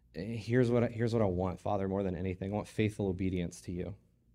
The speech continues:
I wanna reflect your character, your integrity, and your righteousness, and your sense of justice.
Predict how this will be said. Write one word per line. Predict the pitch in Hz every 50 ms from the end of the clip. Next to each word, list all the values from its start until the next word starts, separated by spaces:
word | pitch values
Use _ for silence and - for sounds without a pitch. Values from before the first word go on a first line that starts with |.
| _ _ _ _ _ _ _ -
I | 113
wanna | 127 143 120
reflect | 107 107 - - - 120 110 - - -
your | 113 104 98
character, | 101 - - - 92 90 92 - - 95 95 113 123 - - - - _ _ _ _ _ _ _ _ _ _ _ _
your | - 110 110
integrity, | 107 104 104 - - - 113 113 110 110 107 107 104 101
and | 95
your | 92 87 87
righteousness, | 90 95 95 95 101 - - 98 - - 98 90 - -
and | 95
your | 95 98
sense | - - 110 104 -
of | - 90
justice. | 90 - - 87 87 - - - - 107 110 - - - - - -